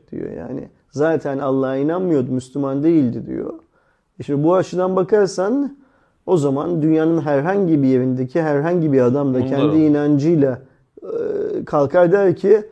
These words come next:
Speaker 1: "Türkiye'de de tren kazası oldu, bilmem kaç kişi mındav oldu," der değil mi?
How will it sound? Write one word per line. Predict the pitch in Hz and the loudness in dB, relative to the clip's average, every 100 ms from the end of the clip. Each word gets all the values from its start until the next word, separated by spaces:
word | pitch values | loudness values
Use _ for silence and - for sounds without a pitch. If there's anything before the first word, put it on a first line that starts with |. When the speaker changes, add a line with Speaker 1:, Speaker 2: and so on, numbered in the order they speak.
| _ _ _ _ | _ _ _ _
Speaker 1:
"Türkiye'de | 185 180 175 165 139 139 | 2 2 4 2 4 2
de | 185 220 196 - _ _ _ - | 4 2 -2 -10 _ _ _ -4
tren | - 170 185 | 0 2 4
kazası | 190 147 165 160 165 | 2 4 4 4 6
oldu, | 196 165 156 175 | 8 8 4 2
bilmem | 175 170 170 175 | 2 2 0 0
kaç | 196 - | -2 -4
kişi | - 147 - 240 269 196 - _ _ _ | -10 -10 -2 0 0 -2 -8 _ _ _
mındav | - 160 175 226 | 0 4 6 8
oldu," | 214 156 120 117 | 8 6 2 0
der | 127 131 | 0 0
değil | 131 254 | -2 -2
mi? | 190 | -2